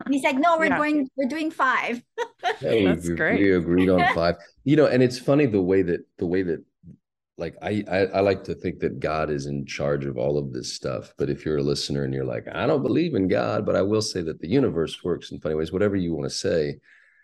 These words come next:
Speaker 3: About a month before, I was in the grocery store and I was shopping,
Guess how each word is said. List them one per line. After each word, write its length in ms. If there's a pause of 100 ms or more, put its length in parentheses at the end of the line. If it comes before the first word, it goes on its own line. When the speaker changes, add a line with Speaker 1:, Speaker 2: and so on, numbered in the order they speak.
(380)
Speaker 3:
About 240
a 40
month 360
before, 720 (260)
I 100
was 300
in 300
the 60
grocery 580
store 640 (240)
and 100
I 60
was 160
shopping, 760